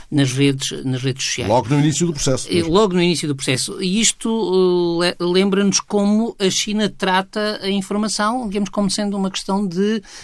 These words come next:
Speaker 1: eh, digamos, de prestígio ou falta de prestígio. Há um outro nível que é a força dos, a força dos fracos. Portanto, Zhang Zhan, não podendo lutar contra os tribunais,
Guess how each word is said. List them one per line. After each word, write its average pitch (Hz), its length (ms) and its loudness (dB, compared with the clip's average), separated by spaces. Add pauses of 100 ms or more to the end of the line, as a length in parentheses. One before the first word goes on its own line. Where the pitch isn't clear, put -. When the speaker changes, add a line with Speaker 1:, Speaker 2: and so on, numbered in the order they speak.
Speaker 1:
eh, 151 100 -6
digamos, 180 280 0
de - 60 -12
prestígio 185 540 -4
ou 160 140 -2
falta 156 320 -2
de 135 80 -6
prestígio. 131 520 -10 (540)
Há 285 140 4
um 302 160 6
outro 285 260 2
nível 160 560 2
que 170 560 0
é 170 100 -4
a 135 40 -2
força 151 380 -4
dos, 147 280 -4 (160)
a - 60 -6
força 151 300 -4
dos 139 100 -6
fracos. - 380 -6
Portanto, 139 260 -4
Zhang 180 340 0
Zhan, 143 480 2
não 190 300 0
podendo 165 480 0
lutar 147 320 -2
contra 139 240 -2
os 139 60 -6
tribunais, 123 520 -6